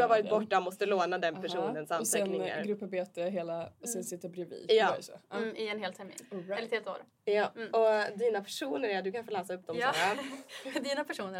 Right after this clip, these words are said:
Speaker 3: är Dalai Lama, Ozzy Osbourne och en femåring.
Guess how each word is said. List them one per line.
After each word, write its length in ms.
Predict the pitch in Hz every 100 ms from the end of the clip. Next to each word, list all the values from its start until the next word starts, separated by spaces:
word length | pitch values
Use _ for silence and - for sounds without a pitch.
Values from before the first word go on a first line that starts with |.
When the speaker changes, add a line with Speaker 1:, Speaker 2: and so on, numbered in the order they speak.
| 185
Speaker 3:
är 60 | 185 - - - - -
Dalai 380 | - 214 214 208
Lama, 400 | 202 180 190 285 - _ _ _ _ - _ _ _ 226
Ozzy 160 | 233 240
Osbourne 560 | 214 262 233 190 202 359 - 381 359 - - -
och 180 | 262
en 140 | 262 254
femåring. 720 | 285 262 247 302 185 233